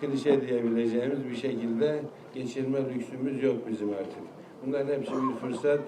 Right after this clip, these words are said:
fırsat zamanları, fırsat günleri, fırsat anları diyeceğiz. Bir daha ele gelmeyecekmiş gibi değerlendirmemiz lazım. Bir daha böyle bir şeyle,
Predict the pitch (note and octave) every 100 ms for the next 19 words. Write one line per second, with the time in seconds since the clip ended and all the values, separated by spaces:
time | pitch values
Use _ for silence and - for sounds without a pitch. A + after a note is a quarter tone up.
0 | - - - - B2 A#2 C#3+ C#3 A#2+ A2+
1 | A2+ A#2 A#2 A#2+ A#2 A2+ B2+ A#2+ A#2 C#3
2 | C3 - A#2+ A2+ A#2 C3+ C3+ A#2 B2+ C#3
3 | C3+ A#2 A2+ A2+ A2 A2 A2 G#2+ A2+ C#3+
4 | D3 - - - - - - - D#3 E3+
5 | D3+ C#3 C3+ B2+ C3+ C#3+ C#3 C3 D3+ D3+
6 | C#3 B2+ A#2+ B2+ B2+ B2+ - A#2+ B2 E3
7 | E3 - - - - - B2 B2 A#2+ A#2
8 | A#2 A#2 A#2 A2+ A#2+ A2 A2 G2 G2 G2
9 | - - - - C#3 E3 D#3+ C#3 C3+ C3+
10 | C3+ C3+ C3+ C3+ C3 B2 C3 C3 D3+ D#3+